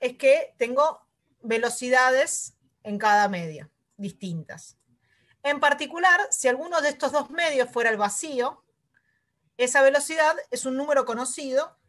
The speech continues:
como la velocidad de la luz, a la que vamos a denominar como letra C, que es tres por diez a la ocho aproximadamente metros sobre segundos,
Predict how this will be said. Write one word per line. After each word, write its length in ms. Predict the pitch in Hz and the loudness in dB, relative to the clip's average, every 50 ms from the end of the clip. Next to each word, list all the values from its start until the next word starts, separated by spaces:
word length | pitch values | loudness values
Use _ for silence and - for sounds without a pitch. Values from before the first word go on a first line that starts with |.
| _ _ _ _ - - _ _ _ _ _ | _ _ _ _ -20 -20 _ _ _ _ _
como 400 | - 180 185 190 190 185 185 175 | -8 -8 -8 -8 -8 -8 -8 -6
la 120 | 175 175 | -6 -4
velocidad 340 | 175 175 170 165 - 208 226 | -6 -6 -6 -8 -6 -4 0
de 40 | 240 | 2
la 80 | 240 247 | 2 2
luz, 340 | 262 277 285 330 349 - - - | 0 -2 -4 -8 -10 -10 -4 -2
a 100 | 208 196 | 0 0
la 120 | 196 185 | 0 0
que 80 | 190 202 | 0 -2
vamos 200 | 220 262 254 254 | -6 -4 -4 -4
a 60 | 240 | -4
denominar 380 | 220 214 202 196 202 214 247 | -4 -4 -6 -6 -6 -6 -6
como 200 | 247 262 240 214 | -6 -6 -6 -6
letra 360 | 190 196 196 202 208 247 240 233 | -6 -8 -8 -6 -4 -2 -2 -2
C, 420 | - - - - 202 185 208 240 | -2 -2 -2 -2 -4 -4 -6 -8
que 60 | - 180 | -10 -12
es 100 | 170 - | -14 -12
tres 200 | - 202 214 214 | -12 -12 -10 -8
por 140 | - 202 | -8 -8
diez 180 | 190 196 190 - | -6 -8 -8 -4
a 40 | 196 | -2
la 140 | 190 196 214 | -2 0 0
ocho 320 | 233 226 214 220 - 208 | 0 -2 -4 -4 -6 -8
aproximadamente 840 | 180 - 170 160 - - 175 180 180 185 185 196 220 220 208 240 | -8 -8 -10 -12 -12 -10 -10 -8 -8 -8 -8 -8 -8 -8 -6 -6
metros 240 | 233 202 175 180 175 - | -6 -6 -8 -10 -10 -8
sobre 160 | 185 175 165 | -8 -8 -8
segundos, 640 | 165 - 156 151 147 143 143 151 - _ _ _ | -8 -12 -14 -14 -16 -18 -20 -20 -20 _ _ _